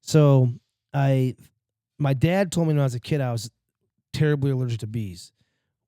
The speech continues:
Well, um, so I was always paranoid of bees. I would, I'd see a bee, I'm like, Ah!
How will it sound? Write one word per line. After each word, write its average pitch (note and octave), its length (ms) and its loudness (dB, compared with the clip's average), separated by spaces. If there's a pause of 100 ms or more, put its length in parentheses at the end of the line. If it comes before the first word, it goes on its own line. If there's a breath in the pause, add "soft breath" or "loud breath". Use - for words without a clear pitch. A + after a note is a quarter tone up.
(140)
Well, C3+ 340 2 (400)
um, B2 440 -2
so C3 300 4
I B2 120 2
was B2+ 140 0
always C3 380 -2
paranoid A#2+ 540 -4
of G#2+ 80 -10
bees. G#2+ 220 -8
I A2 100 -4
would, A2+ 200 -6
I'd A#2 100 -8
see - 140 -6
a B2 40 -2
bee, A2 140 -4
I'm A#2 80 -4
like, D3 100 -4
Ah! G4 340 -2